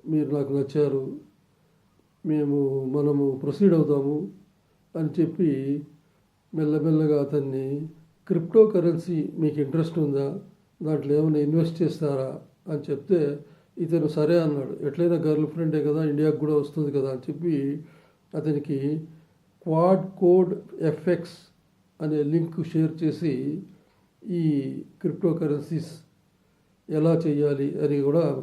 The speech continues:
నేర్పించింది, నేర్పించాడు. మన టెక్-, టెక్కీ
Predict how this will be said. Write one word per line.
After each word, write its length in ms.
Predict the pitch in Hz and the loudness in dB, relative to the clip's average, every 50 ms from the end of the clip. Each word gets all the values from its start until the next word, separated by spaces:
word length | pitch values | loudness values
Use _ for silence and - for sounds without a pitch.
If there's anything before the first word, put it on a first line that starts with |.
| - - | -8 -4
నేర్పించింది, 680 | 139 147 147 143 117 147 139 - 151 139 - 147 165 - - - _ - | -4 -2 -2 -2 -4 -8 -8 -8 -8 -10 -10 -12 -14 -16 -18 -18 _ -6
నేర్పించాడు. 600 | 160 156 151 139 139 147 139 - - 139 120 - - - - _ _ _ _ _ _ _ _ _ _ _ _ - | -4 -4 -4 -2 -4 -6 -8 -8 -10 -12 -12 -14 -16 -18 -20 _ _ _ _ _ _ _ _ _ _ _ _ -10
మన 160 | 147 160 160 156 | -4 -2 0 0
టెక్-, 320 | 151 - 160 151 147 - - - - _ _ | 0 0 -2 -2 -4 -4 -8 -16 -20 _ _
టెక్కీ 340 | - 180 170 170 196 196 170 | 0 0 0 2 0 0 0